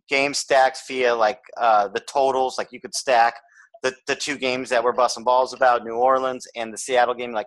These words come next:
you could game stack that thing, the two together. So for nineteen ninety-nine rest of the season, that's pretty ridiculous.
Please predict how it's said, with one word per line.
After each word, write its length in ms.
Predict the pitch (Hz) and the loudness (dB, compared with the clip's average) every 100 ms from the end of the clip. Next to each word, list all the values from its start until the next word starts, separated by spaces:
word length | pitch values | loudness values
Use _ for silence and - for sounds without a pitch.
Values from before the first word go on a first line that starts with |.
| 123 | -8
you 80 | 113 | -16
could 180 | 110 | -16
game 240 | 107 117 117 | -10 -10 -10
stack 300 | - 117 117 | -2 -2 -2
that 140 | 113 110 | -8 -8
thing, 300 | 117 113 117 110 | -10 -10 -12 -14
the 80 | |
two 160 | 120 120 | -16 -14
together. 480 | 101 110 117 113 110 _ _ _ _ _ - | -12 -4 -4 -4 -8 _ _ _ _ _ -12
So 300 | - 127 117 | -2 0 0
for 160 | - | 0
nineteen 300 | 135 147 147 | -2 -2 -4
ninety-nine 420 | 127 123 117 117 113 | -4 -2 0 -2 0
rest 240 | 113 - | -4 -6
of 40 | |
the 60 | 101 | -16
season, 360 | - 113 98 101 | -16 -16 -16 -12
that's 220 | 101 - | -14 -14
pretty 220 | - 98 | -16 -14
ridiculous. 640 | 98 92 - 92 95 - | -14 -16 -14 -14 -14 -20